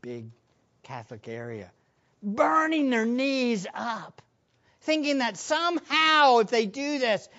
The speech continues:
they will earn some favor with God.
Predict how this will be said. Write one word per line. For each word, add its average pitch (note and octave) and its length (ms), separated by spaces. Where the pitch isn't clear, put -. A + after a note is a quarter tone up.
they B3+ 100
will A#3 200
earn C#4+ 280
some B3 300
favor A#3+ 520
with E3+ 260
God. G#3+ 500